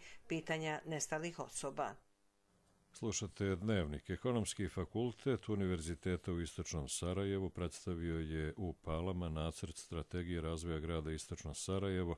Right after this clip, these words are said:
Speaker 2: od dvije hiljade dvadeset treće do dvije hiljade dvadeset devete godine. Gradske vlasti povjerile su izradu ovog značajnog dokumenta domaćoj naučno-nastavnoj instituciji,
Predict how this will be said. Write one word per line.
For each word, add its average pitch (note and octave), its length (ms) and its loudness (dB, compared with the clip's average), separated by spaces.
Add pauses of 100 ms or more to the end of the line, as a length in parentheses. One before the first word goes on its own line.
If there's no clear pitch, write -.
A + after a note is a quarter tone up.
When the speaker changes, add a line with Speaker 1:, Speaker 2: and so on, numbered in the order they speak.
(540)
Speaker 2:
od G#2+ 160 0
dvije F#2+ 320 0
hiljade E2+ 320 -2
dvadeset D#2 600 -2
treće G2 360 -2
do F2 160 -2
dvije E2+ 280 -2
hiljade E2 460 -2
dvadeset D#2+ 560 -2
devete D#2 460 -2
godine. C2+ 440 -4 (960)
Gradske G2+ 380 0
vlasti G#2 580 2
povjerile F#2 520 0
su - 180 -2
izradu E2+ 340 0
ovog E2+ 140 0
značajnog D#2+ 680 0
dokumenta F#2 640 -2
domaćoj D#2+ 680 -2
naučno-nastavnoj D#2 1000 -2
instituciji, F#2 800 -4